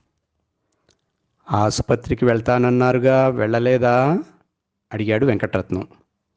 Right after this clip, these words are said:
"ఈవేళ రేపో పురుడొస్తుందని చెప్పారు," అంది ఆయాసపడుతూ. బన్నీ మడతల్లో దాచిన డబ్బుల్ని తడిమి చూసుకున్నాడు. కొత్తగా పంట వేయాలో,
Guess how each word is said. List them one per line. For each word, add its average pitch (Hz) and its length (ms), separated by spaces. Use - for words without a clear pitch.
"ఈవేళ 135 560
రేపో 135 400
పురుడొస్తుందని 127 880
చెప్పారు," 113 560
అంది 113 360
ఆయాసపడుతూ. 104 720
బన్నీ 117 400
మడతల్లో 120 460
దాచిన 113 340
డబ్బుల్ని 107 600
తడిమి 113 380
చూసుకున్నాడు. 104 540
కొత్తగా 117 420
పంట 101 320
వేయాలో, 107 600